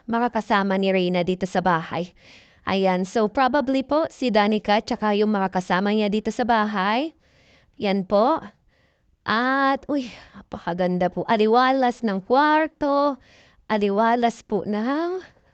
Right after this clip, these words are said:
Ayan. Mukhang mamaliit po sa camera,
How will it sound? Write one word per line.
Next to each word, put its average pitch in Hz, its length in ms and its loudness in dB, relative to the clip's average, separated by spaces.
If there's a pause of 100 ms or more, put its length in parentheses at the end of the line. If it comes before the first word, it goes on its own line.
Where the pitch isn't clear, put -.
(600)
Ayan. 190 480 2
Mukhang 330 320 0
mamaliit 254 720 0
po 311 160 0
sa 247 480 2
camera, 214 560 0